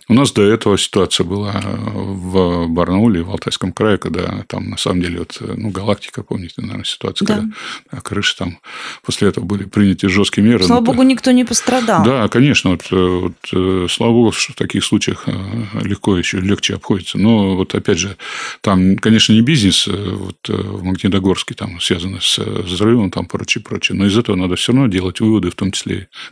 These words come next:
Speaker 1: что касается. Так вот, э, сейчас, э, внедряется рискоориентированный подход. Э, это как раз, э, определяет степень риска для субъектов предпринимательской деятельности, су-, в первую очередь. Ну, понятно, ка-,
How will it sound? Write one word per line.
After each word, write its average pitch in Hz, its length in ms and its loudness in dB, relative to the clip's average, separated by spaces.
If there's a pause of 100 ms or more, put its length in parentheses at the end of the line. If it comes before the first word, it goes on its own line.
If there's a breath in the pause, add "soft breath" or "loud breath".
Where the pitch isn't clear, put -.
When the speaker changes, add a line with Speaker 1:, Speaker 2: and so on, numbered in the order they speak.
(100)
Speaker 1:
что - 160 -2
касается. - 420 -8 (560 loud breath)
Так 92 160 0
вот, 123 180 2
э, 110 300 6
сейчас, - 540 0
э, 95 500 -2
внедряется 95 680 2
рискоориентированный 101 800 4
подход. - 480 -2 (540 loud breath)
Э, 92 400 0
это 98 240 -2
как - 200 -8
раз, - 280 2
э, 101 580 -2
определяет 98 520 2
степень - 440 0
риска 101 300 2
для 95 480 -2 (200)
субъектов 95 460 -2
предпринимательской 110 720 2
деятельности, 101 800 0
су-, - 160 -4
в - 80 -6
первую 95 320 0
очередь. - 180 -4
Ну, 98 80 2
понятно, 110 420 0
ка-, - 160 -6